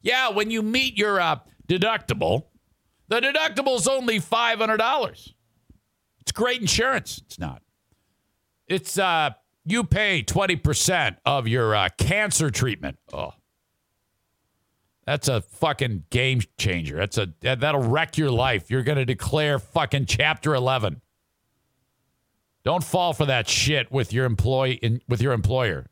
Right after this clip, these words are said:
Get a supplemental insurance policy to fill in the gaps. They're not expensive, and boy, you'll be.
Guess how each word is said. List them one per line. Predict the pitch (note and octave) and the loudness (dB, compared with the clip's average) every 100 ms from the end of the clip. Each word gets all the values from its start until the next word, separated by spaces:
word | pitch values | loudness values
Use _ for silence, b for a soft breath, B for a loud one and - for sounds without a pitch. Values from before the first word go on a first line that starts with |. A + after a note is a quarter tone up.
| - | -14
Get | F#2 D3 E3 | -2 0 2
a | D#3+ | 0
supplemental | - - F3 D#3+ D3+ D3+ C#3+ C#3 C3+ | -2 -2 0 0 0 2 2 2 2
insurance | A#2+ - C#3 C3+ G#2 | 0 0 2 0 0
policy | A2 G#2 G#2 - A2 A2 b b | 0 2 0 0 -2 -2 b b
to | B2 | -4
fill | - D3+ C#3 | -2 0 0
in | C3+ | 2
the | B2 | 0
gaps. | G2+ A#2+ G#2 D#2 - - - _ _ _ _ _ _ _ _ - | 0 2 2 -2 -8 -10 -12 _ _ _ _ _ _ _ _ -6
They're | G2+ | -2
not | B2+ D3+ | 0 0
expensive, | C#3+ - D3+ C#3 - C#3 B2+ - _ _ - | 0 -2 -2 0 0 0 -2 -6 _ _ -2
and | A#2+ G2+ | -2 0
boy, | E3+ D#3+ A2 F2+ - | 0 2 0 -2 -2
you'll | B2+ D3+ | -2 -2
be. | B2+ | -4